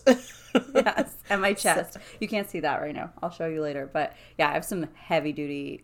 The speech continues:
Speaker 2: like, tan lines on my chest. Um, but honestly, it's worth it to me because, like, I just needed that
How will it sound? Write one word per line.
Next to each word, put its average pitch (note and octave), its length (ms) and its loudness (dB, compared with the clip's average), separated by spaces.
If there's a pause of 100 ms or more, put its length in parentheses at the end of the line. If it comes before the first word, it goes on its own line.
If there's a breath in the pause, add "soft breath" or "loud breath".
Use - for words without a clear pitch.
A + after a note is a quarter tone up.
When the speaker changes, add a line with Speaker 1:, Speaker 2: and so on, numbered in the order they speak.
(120)
Speaker 2:
like, D#3 280 -8
tan C3 220 -6
lines C3 280 -10
on C3+ 80 -10
my D3 80 -10
chest. - 420 -12
Um, C#3 420 -8 (160)
but - 260 -6 (280 loud breath)
honestly, D#4 440 2
it's - 220 0
worth D4 240 2
it B3 140 0
to B3 100 -8
me G#3+ 200 -4
because, F#3+ 320 -6
like, G#3 100 -4
I G#3+ 80 -2
just A3 240 -4
needed G#3+ 360 -4
that G3 280 -2